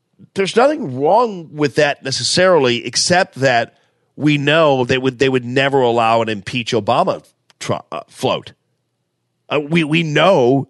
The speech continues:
they wouldn't allow an impeach Obama float. And I, I wouldn't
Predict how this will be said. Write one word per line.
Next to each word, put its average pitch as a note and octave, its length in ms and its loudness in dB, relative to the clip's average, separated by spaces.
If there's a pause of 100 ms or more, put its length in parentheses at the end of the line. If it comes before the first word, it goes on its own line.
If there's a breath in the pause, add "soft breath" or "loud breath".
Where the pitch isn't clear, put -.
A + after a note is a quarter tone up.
(120)
they D3+ 200 0
wouldn't C#3+ 440 -2
allow B2 600 0 (100)
an B2 140 -4
impeach B2 560 -6 (120)
Obama C3+ 540 2
float. - 400 -2 (1080)
And C#3 200 0
I, C3 180 -2
I C#3 120 -4
wouldn't C#3+ 380 -6